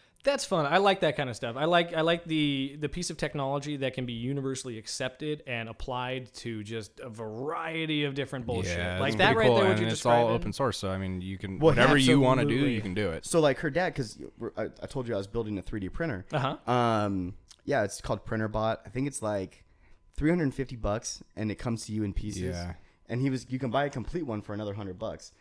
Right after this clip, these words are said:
Speaker 3: But her dad was like, "Where's the, where's the fun in?"
Speaker 1: Yeah.
Speaker 2: Exactly.
Speaker 3: You know what I mean? "Where's the fun in that?" So I've been, and this is someone who d-, doesn't know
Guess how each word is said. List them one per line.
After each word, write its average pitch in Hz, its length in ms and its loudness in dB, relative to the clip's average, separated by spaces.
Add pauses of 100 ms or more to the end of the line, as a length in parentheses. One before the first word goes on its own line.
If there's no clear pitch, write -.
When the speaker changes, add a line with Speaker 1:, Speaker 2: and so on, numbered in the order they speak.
(220)
Speaker 3:
But 107 140 -4
her 113 80 -2
dad 117 160 0
was 117 100 -4
like, 117 160 -2
"Where's 151 160 -6
the, 117 280 -4
where's 143 200 -6
the 120 80 -10
fun 123 260 -4
in?" 104 180 -2
Speaker 1:
Yeah. 120 300 0
Speaker 2:
Exactly. 117 440 0
Speaker 3:
You - 40 -2
know 135 80 2
what 131 60 2
I 131 40 0
mean? 131 120 0
"Where's 156 120 -6
the 131 80 -8
fun 131 200 -4
in 107 80 -4
that?" 120 180 -4
So 113 140 -4
I've 113 100 0
been, 123 300 -2
and 107 280 -4
this 175 160 -6
is 208 80 -8
someone 156 240 -2
who 131 60 -2
d-, 110 220 -10
doesn't 110 240 -8
know 101 160 -10